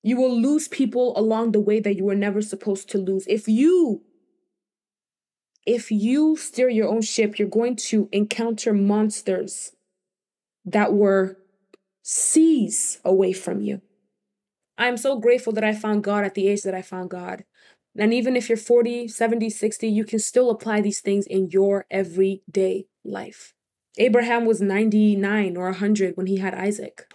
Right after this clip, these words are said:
King Josiah was eight. Mary,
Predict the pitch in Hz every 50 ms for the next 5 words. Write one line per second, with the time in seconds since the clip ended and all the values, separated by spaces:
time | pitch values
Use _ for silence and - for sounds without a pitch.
0 | _ - _ _ 262 262 262 247 202 226 220 - 208 214 226 226 220 208 196 196
1 | 190 - 196 208 196 - - - - - _ _ _ 202 208 220 233 240 247 254
2 | 247 247 247 240